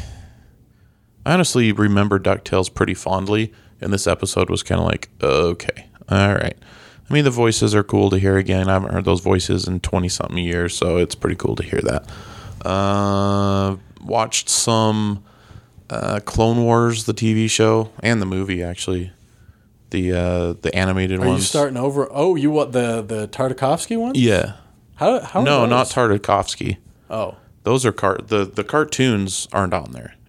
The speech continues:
Speaker 1: It's just the
Speaker 2: Like those
Speaker 1: computer
Speaker 2: O G,
Speaker 1: anim-,
Speaker 2: 'cause
Speaker 1: the
Speaker 2: there's only,
Speaker 1: C G I ones.
Speaker 2: I think those Clone War cartoon, the, like, cartoon-ass cartoon ones were,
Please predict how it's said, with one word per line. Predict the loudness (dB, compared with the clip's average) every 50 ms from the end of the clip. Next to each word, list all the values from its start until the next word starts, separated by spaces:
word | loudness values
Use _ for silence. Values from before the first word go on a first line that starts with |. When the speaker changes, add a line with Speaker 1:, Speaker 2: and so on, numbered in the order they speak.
| _ _ -2
Speaker 1:
It's | -2 -2 0 0
just | 0 -2 -2 -2
the | -4 -4 -2
Speaker 2:
Like | -2 0 2
those | 2 2 2 4
Speaker 1:
computer | 2
Speaker 2:
O | 2 2 2
G, | 2 0 0
Speaker 1:
anim-, | 0 -2
Speaker 2:
'cause | -4 -4 -2 0
Speaker 1:
the | 0
Speaker 2:
there's | 0 2
only, | 2 0 0
Speaker 1:
C | 2 2
G | 2
I | 2 2 2
ones. | 2 0 -2
Speaker 2:
I | -2
think | -2 -2 -2 0
those | 0 -2 -2 -2
Clone | -6 -12 -6 -4 -2 0 0 0 -2 -2
War | 0 0 0 0 0 -2 -4 -6 -10 -10
cartoon, | -8 -6 -6 -6 -8 -8 -8 -6 -4 -4 -4 -4 -6 -6 -6
the, | -6 -6 -4 -4 -6 -6 -8 -8 -10 -14 -18 -18 -10 -8
like, | -8 -8 -8 -6
cartoon-ass | -4 -4 -4 -4 -4 -4 -4 -2 -2 -4 -4 -6 -6
cartoon | -6 -6 -6 -6 -6 -8 -8 -6 -6
ones | -4 -6 -6 -6 -8 -6
were, | -6 -4 -4 -4 -6 -8